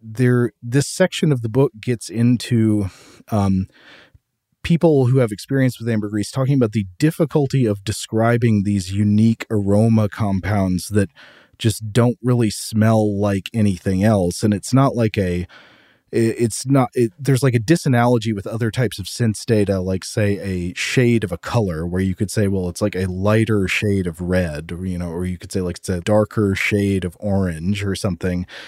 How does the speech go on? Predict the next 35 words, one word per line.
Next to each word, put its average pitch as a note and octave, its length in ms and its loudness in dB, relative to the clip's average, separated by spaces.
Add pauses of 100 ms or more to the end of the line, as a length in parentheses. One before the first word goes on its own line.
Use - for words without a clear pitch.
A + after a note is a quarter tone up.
(240)
There's, A2 440 2
there B2+ 260 2
are B2+ 80 4
no D3 180 4 (200)
degrees A2+ 920 -2
like D3+ 340 0
that E3 360 0
along G#2 360 -2
a F2 60 -6
spectrum D3+ 800 0 (400)
with, G#2 280 -4
uh, G2 200 0
smells. A#2+ 640 2
They're A#2 120 -4
just - 220 -10
kind A#2 180 0
of, G#2 80 -4
like, G#2+ 300 0
each, C#3+ 480 -2 (100)
uh, G2 360 0 (360)
you A#2 120 0
know, F#2+ 120 0
molecule A#2+ 760 2
hits - 340 -6
the B2+ 100 2
olfactory A#2 600 0
bulb G2 320 0
and F#2+ 140 -2
produces A2+ 580 -2
a G2 60 0
different G2+ 300 -4
pattern A2+ 460 2
in F#2 120 0
the F2 80 -4
brain. A2+ 500 2